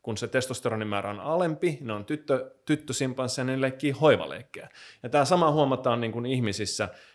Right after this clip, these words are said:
että se korreloi testosteronin ja muiden hormonien kanssa ne tavat, joilla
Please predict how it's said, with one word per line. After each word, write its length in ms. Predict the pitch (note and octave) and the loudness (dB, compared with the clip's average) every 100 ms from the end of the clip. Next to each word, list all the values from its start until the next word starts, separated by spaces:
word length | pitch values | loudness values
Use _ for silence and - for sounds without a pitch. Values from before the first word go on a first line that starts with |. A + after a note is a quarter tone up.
| _ | _
että 220 | F2+ - B2 | -14 -12 -6
se 100 | B2 | -4
korreloi 580 | - D#3 D3+ B2 A2+ G#2+ | 4 6 8 6 6 4
testosteronin 840 | D3 C#3+ B2+ - A2+ G#2+ G#2 G#2 | 4 2 0 0 2 2 0 -2
ja 100 | G#2 | 0
muiden 320 | A2+ A#2+ A2 | 0 0 0
hormonien 600 | G2 G#2+ G2 F#2+ G2 G2 | 0 -2 -2 -4 -4 -6
kanssa 480 | F#2+ G2 F#2+ - G2+ - _ _ _ _ _ _ _ | -4 -4 -4 -2 -4 -4 _ _ _ _ _ _ _
ne 160 | G#2+ | -6
tavat, 760 | G#2 - E3 D#3 G#2+ F#2+ - - | -6 6 8 10 6 4 -10 -8
joilla 600 | G#2+ G#2 G#2 G2+ F#2+ - | -2 0 0 0 -2 -8